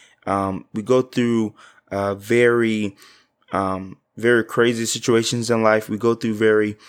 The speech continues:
hurtful and harmful and just absolutely, uh, tragic situations in life. Not saying that those aren't important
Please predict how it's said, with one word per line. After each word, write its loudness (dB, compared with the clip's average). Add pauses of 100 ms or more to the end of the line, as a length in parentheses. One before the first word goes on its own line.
(180)
hurtful 0
and -4
harmful 0
and -6
just -4 (320)
absolutely, -2 (380)
uh, 2
tragic 0
situations -2
in -4
life. -8
Not 0
saying -2
that -2
those 2
aren't 0
important -2